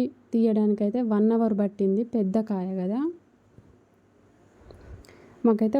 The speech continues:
వన్ అవర్ టైమ్ పట్టింది. ఈ విధంగా మా వారైతే మొత్తం తీసేశారు. అందరం మనిషి కొన్ని, మనిషి కొన్ని అందరం తీసేసాము.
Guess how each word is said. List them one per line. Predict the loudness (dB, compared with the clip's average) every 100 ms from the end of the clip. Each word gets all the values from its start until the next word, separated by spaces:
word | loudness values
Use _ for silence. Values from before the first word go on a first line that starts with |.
| 2
వన్ | 4 4 2
అవర్ | 2 0 0
టైమ్ | 2 2 2
పట్టింది. | -2 0 0 2 2 2 0 _ _ _ _ _ _ _ _ _ _ _ -20 -20 _ -2
ఈ | 2
విధంగా | 2 2 2 2
మా | 2 0
వారైతే | 0 0 -2 0 0
మొత్తం | 0 0 0 2
తీసేశారు. | 2 0 -2 -2 -2 0 2 2 -2 _ _ _ _ _ _ _ _ _ _ _ _ -20 -20 -20 -20 -20 -20 -20 -20 -20 -20 -20 -20 -20 -20 -20 -20 -20 -20 -12 2
అందరం | 4 4 2 2
మనిషి | 2 0 -2
కొన్ని, | 0 2 2
మనిషి | 0 -2
కొన్ని | 0 0 2
అందరం | 2 2 2 0 0
తీసేసాము. | 0 0 -2 -2 0 0